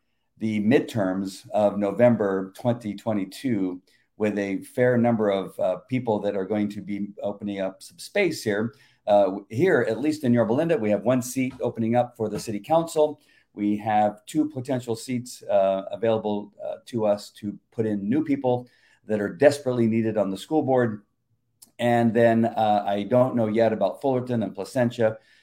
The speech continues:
uh, that are also, uh, essentially in this P Y L area. Um, and as I described on the video that I posted, uh, when I initially launched the, uh, Vote P Y L Vote, uh, page, is that P Y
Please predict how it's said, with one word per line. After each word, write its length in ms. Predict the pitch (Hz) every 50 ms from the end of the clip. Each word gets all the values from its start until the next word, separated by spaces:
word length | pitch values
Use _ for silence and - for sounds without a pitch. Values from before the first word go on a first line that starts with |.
| _ _ _ _ -
uh, 280 | 104 101 101 101 95
that 180 | 85 101 95 98
are 100 | 98 90
also, 600 | 107 107 107 107 - - 101 101 98 98 98 95
uh, 340 | - 98 95 92 92 95 -
essentially 600 | 113 107 104 - - 117 110 113 - 107 104 104 104 -
in 220 | 120 120 120 117 110
this 240 | 107 107 107 - - _
P 180 | - 139 131 123
Y 260 | 117 113 113 110 110 -
L 260 | 120 110 107 107 -
area. 440 | - 110 107 104 101 92 87 95 - _ _ _ _ _ _ _ _ -
Um, 320 | 98 107 104 104 98 98 95
and 200 | 101 110 110 127
as 160 | 147 165 160
I 40 | 143
described 520 | 117 120 117 - - 135 123 120 117 110 120
on 120 | 110 107
the 80 | 107 107
video 400 | 107 151 131 127 113 113 107 107
that 140 | 107 104
I 80 | 101 98
posted, 640 | 98 - - 110 107 107 - - 107 101 101 104 101 - -
uh, 200 | 101 98 98 90
when 180 | - 101 98
I 60 | 98 98
initially 440 | 95 107 110 113 - 107 104 101
launched 380 | 98 101 104 107 120 - - _
the, 300 | 98 98 95 95 95 - _ -
uh, 200 | 98 95 95 92 92 90 -
Vote 240 | 107 104 - - _
P 140 | - 110
Y 220 | 101 98 95 98 95
L 240 | 98 98 95 - -
Vote, 300 | 101 98 98 - _ _ _ _ _ _ _ _ _ _ _ -
uh, 220 | - 107 98 98 95 -
page, 640 | - - 208 214 156 117 104 104 104 104 104 - _ _ _ _ _ _ _ _ _ _
is 260 | - 123 120 117 107 104
that 380 | 117 113 110 104 - - - _ _ _ _ _ _ -
P 180 | - 233 226
Y 320 | 202 185 175 165 151 147